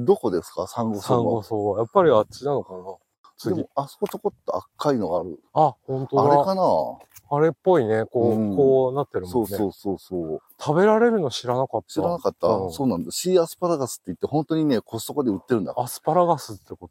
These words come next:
Speaker 2: みたいな感じなの？
Speaker 1: で、そう。で、汽水湖にしか、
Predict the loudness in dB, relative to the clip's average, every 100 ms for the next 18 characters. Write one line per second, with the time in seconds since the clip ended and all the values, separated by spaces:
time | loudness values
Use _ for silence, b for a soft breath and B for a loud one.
0 | _ -4 4 4 4 0 -4 -6 -2 -2
1 | -2 0 0 0 _ -2 0 2 2 2
2 | 0 0 -2 -2